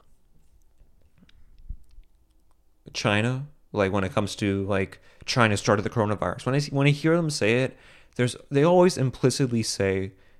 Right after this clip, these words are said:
"This could lead to a Cold War, this could lead to economic sanctions," which I don't agree with, right? Like, at one point, I think in this podcast, I said I was for economic sanctions,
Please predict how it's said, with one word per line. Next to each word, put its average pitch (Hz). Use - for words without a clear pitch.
"This 107
could 113
lead 120
to 131
a 123
Cold 139
War, 143
this 104
could 117
lead 117
to 120
economic 123
sanctions," 113
which -
I 123
don't 131
agree 107
with, -
right? 120
Like, 123
at 123
one 143
point, 139
I 104
think 120
in 117
this 104
podcast, 104
I 95
said 101
I 95
was 92
for 101
economic 107
sanctions, 117